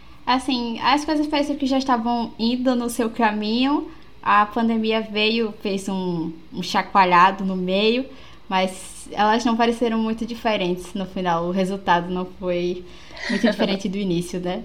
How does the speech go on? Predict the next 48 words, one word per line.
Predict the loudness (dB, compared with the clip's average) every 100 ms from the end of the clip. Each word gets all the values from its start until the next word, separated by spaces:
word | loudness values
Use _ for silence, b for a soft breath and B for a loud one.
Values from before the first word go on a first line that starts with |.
| -6
<laughs> | -2
Acho | 0 -2 -4
que | 0 2 4 4
esse | 4 4
final | 2 2
de | 2
episódio | 0 0 2 2 2
não | -2 -4
foi | -6 -4
tão | -4 -2
otimista | -2 -2 -2 -4 -4
assim, | -6 -6 -4 -4 -4 -8 B B B B -8
mas | 0 2 2 2 0 -4 -14 B B -14 -4
é | 0
desse | 0 0 2
jeito | 4 4 2
que | -2
a | 0
gente | -2 -2
vai | -2
terminar | 0 0 0 0 0
hoje, | -2 -6 -10 -14 -20 -10
com | -6
a |
reflexão. | -4 -2 -4 -6 -6 -4 -2 -2
Vocês | -2 2 2 6
acham | 6 6 0 -6 -8 B B B -12
que, | -4 -4 -2
é, | 0
a | 0
gente | -2 -4 -2
pode | 0 2
deixar | 0 2 0
essa | 0
pergunta | -2 -2 -2 -4 0
lá | 0 0
no | -2 -2 -2 -4
Spotify. | -4 -6 -6 -2 0 0
Se | -4
você | -4 -4
escuta | -4 -8 -8
a | -8
gente | -8
pelo | -6 -6
Spotify, | -6 -8 -2 -2 -2
dá | -4
pra | -4
deixar | -4 -4 -2 0 0